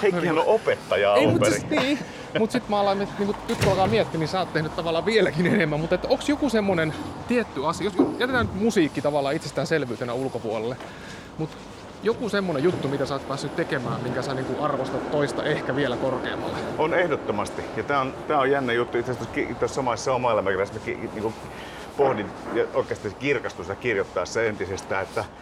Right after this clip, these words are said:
Speaker 1: siellä oli semmonen kahdenkymmenen vuoden jakso, jossa mä tein niitä kehitysyhteistyöjuttuja. Ja,
Speaker 2: Mm.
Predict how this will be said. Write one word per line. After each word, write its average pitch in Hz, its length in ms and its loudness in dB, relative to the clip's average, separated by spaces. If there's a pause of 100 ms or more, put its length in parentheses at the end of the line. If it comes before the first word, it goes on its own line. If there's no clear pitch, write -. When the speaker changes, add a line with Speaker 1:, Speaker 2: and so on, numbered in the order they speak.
(680)
Speaker 1:
siellä 180 220 2
oli 170 80 0
semmonen 165 180 -2
kahdenkymmenen 143 500 0
vuoden 113 240 4
jakso, 123 260 0
jossa 107 220 0
mä 104 80 -2
tein 110 180 0
niitä 101 160 -6
kehitysyhteistyöjuttuja. 101 1200 0
Ja, 95 100 4
Speaker 2:
Mm. 104 140 2